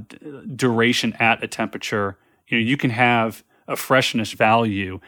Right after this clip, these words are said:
and predictor, uh, based on those things that would, you know,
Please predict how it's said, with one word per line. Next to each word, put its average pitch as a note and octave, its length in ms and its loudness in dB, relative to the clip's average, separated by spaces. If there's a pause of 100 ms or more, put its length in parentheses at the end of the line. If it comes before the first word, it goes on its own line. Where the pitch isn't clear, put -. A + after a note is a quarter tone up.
(160)
and A2 120 -6
predictor, G2+ 640 -4 (380)
uh, G#2+ 160 0
based C3+ 420 2
on A2 140 2
those G2 240 -6
things G2 400 -8
that - 140 -8
would, G#2 180 -8 (420)
you B2+ 120 -2
know, F#2+ 120 -6